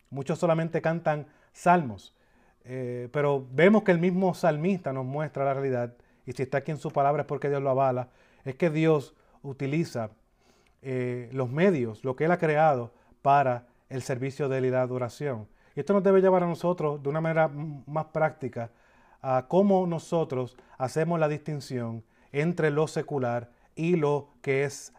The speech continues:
santo. Mucho, esto ha sido un problema a través de la historia. Muchas personas y a través de los contextos en que nosotros venimos, que son un poco más pentecostales, un poco más fundamentales,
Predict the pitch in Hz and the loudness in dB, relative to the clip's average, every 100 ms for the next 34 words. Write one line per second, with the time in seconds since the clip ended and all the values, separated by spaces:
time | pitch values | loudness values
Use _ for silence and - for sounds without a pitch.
0 | _ - 160 143 127 113 143 - 156 - | _ -2 0 0 -6 -8 -8 -6 -8 -4
1 | 151 175 165 156 156 160 147 147 151 143 | -2 0 0 0 -2 -2 0 -2 -2 -6
2 | - 160 143 123 139 160 160 143 160 147 | -2 -2 0 -4 -4 -6 -6 -6 -4 -4
3 | 139 - _ _ _ 139 131 143 160 160 | -6 -10 _ _ _ -2 0 0 0 0
4 | 143 127 143 156 135 139 123 139 135 123 | -2 -4 -4 -6 -4 -6 -4 -4 -6 -8
5 | 127 131 151 135 123 _ _ _ 127 143 | -6 -4 -4 -4 -6 _ _ _ -8 -4
6 | 151 - 151 147 147 147 151 147 147 139 | -4 -4 -4 -2 -2 -2 -4 -4 -6 -6
7 | 127 151 143 117 - 123 147 147 143 143 | 0 2 2 -2 -10 -10 -6 -4 -4 -4
8 | - _ _ 151 143 139 139 131 156 151 | -8 _ _ -8 -2 -2 -2 0 4 4
9 | 123 | 2